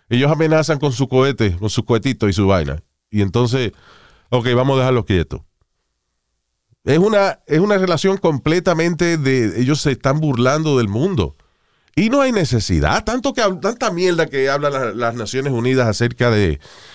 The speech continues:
los derechos humanos y ese tipo de cosas. ¿Y qué han hecho en contra de Corea del Norte? Nothing.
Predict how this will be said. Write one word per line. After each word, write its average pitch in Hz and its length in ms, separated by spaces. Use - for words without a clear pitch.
los 110 180
derechos 120 340
humanos 113 600
y - 20
ese 107 140
tipo 117 240
de 110 80
cosas. 120 260
¿Y 139 40
qué 294 140
han 262 140
hecho 110 440
en 107 100
contra 117 260
de 104 80
Corea 101 200
del 87 100
Norte? 73 320
Nothing. 165 640